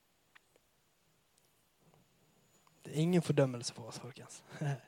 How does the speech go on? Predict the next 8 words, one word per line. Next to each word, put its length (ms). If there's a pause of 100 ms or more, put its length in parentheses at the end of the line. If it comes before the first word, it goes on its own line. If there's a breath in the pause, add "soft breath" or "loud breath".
(120)
Takk 220
Gud. 240 (1500 soft breath)
Det 80
er 100
ingen 220
fordømmelse 640 (180)
for 260
oss. 180